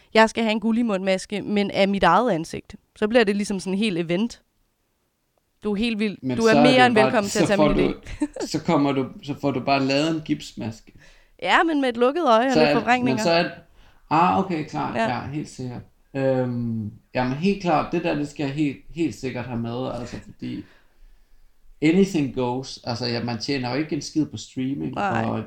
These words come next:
Speaker 2: de kan alligevel kun sælge halvdelen af billetterne på grund af restriktioner og sådan noget. Så det, det er skide godt, det der.
Speaker 1: Jamen, det er godt. Ved du
Speaker 2: Øhm,
Speaker 1: hvad,
Speaker 2: har
Speaker 1: du,
Speaker 2: du
Speaker 1: øh, den
Speaker 2: tæft,
Speaker 1: får du
Speaker 2: har du
Speaker 1: gratis.
Speaker 2: tæft for,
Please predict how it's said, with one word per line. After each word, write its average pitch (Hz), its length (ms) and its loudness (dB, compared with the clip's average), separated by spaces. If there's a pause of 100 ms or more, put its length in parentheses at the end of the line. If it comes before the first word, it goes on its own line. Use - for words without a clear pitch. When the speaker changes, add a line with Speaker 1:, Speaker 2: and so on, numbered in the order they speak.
Speaker 2:
de 117 80 -10
kan 123 140 -6
alligevel 147 280 0
kun 151 220 -4
sælge 147 340 -2
halvdelen 147 500 -2
af 117 100 -8
billetterne 131 600 -4
på - 80 -12
grund 123 280 -4
af 113 40 -6 (240)
restriktioner 294 680 -4
og - 60 -12
sådan 320 120 -8
noget. 113 220 -10
Så 110 140 -18
det, 156 240 -4 (220)
det 151 80 0
er 147 40 -4
skide 185 360 -2
godt, 156 180 -2 (100)
det 127 100 -10
der. 123 160 -4 (280)
Speaker 1:
Jamen, 277 160 0
det 302 140 -4
er 262 60 -2
godt. 262 140 -4
Ved - 80 -4
du - 60 2
Speaker 2:
Øhm, - 80 2
Speaker 1:
hvad, 220 140 0
Speaker 2:
har 233 80 0
Speaker 1:
du, 247 60 -2
Speaker 2:
du 240 60 2
Speaker 1:
øh, 226 140 0
den 214 80 -2
Speaker 2:
tæft, 196 220 2
Speaker 1:
får 240 120 -2
du 226 60 -4
Speaker 2:
har 220 140 0
du - 60 4
Speaker 1:
gratis. 254 140 -4
Speaker 2:
tæft 185 380 0
for, 120 760 2